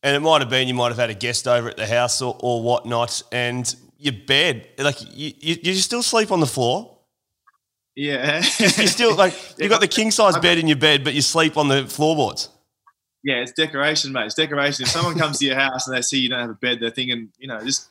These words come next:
Speaker 2: is this guy a crackhead? Like, what's
Speaker 1: Yeah.
Speaker 2: he doing?" Like, he's, "Why is he sleeping on the floor?" But I, um, I enjoy the floor. It's more space, mate. You can roll around. You can do what you want.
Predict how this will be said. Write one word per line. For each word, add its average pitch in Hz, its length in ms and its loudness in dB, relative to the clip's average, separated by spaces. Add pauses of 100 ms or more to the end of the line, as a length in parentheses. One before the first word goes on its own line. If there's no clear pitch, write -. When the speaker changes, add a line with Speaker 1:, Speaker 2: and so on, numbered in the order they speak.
(140)
Speaker 2:
is 127 120 -4
this 165 160 0
guy 147 160 -2
a 117 40 -6
crackhead? 147 400 -6
Like, 110 120 -2
what's 165 180 4
Speaker 1:
Yeah. 170 80 4
Speaker 2:
he 135 80 0
doing?" 135 220 0
Like, 123 160 -4
he's, 127 100 -4 (640)
"Why 151 140 4
is 170 60 2
he 160 60 2
sleeping 151 240 -2
on 135 40 -4
the 131 60 -8
floor?" 143 200 -4
But 143 140 0
I, 185 240 2
um, 185 260 0
I 202 120 0
enjoy 208 240 0
the 214 60 -2
floor. 143 200 -4
It's 123 100 -6
more 190 140 -4
space, 185 360 -4
mate. 139 100 -2
You 135 40 -2
can 139 120 -8
roll 165 220 -2
around. 165 180 0
You 160 40 -2
can 147 100 -6
do 165 140 0
what 147 120 -2
you 135 80 -2
want. 151 220 0